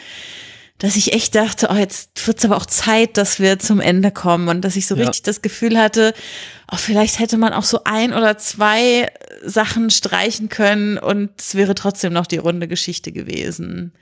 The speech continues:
Speaker 1: Ich müsste ihn jetzt noch mal gucken, um mir zu überlegen, was, was das sein könnte, aber, ähm, ich hab schon das Gefühl,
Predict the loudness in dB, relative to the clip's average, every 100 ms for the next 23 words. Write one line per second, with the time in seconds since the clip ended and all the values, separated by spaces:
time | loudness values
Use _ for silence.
0 | -18 -14 -2 0 2 2 2 2 2 2
1 | 2 0 -2 -2 0 2 2 2 0 2
2 | 2 2 2 0 2 0 -4 -4 -2 -2
3 | -2 -4 -6 -14 -2 0 0 -2 -2 -2
4 | -2 -2 0 0 2 2 2 -2 -16 -20
5 | -20 -2 0 2 0 0 -2 -2 -8 _
6 | -20 -10 0 0 2 2 4 2 -2 -8
7 | -6 0 4 6 4